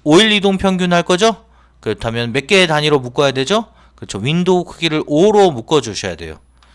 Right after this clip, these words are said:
그래서 윈도우 하고 크기 오 정수값 넣어주고요. 그럼 이건 묶기밖에 안 했어요.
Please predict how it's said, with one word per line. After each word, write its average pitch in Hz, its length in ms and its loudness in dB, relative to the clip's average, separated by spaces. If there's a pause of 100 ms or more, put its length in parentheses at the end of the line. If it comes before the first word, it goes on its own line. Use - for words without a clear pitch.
(320)
그래서 135 500 -6 (460)
윈도우 113 880 0 (220)
하고 147 580 -2
크기 143 380 -10
오 120 260 -8
정수값 104 480 -12
넣어주고요. 98 600 -10 (340)
그럼 170 140 -8
이건 160 180 -4
묶기밖에 180 540 0
안 127 120 0
했어요. 135 460 -4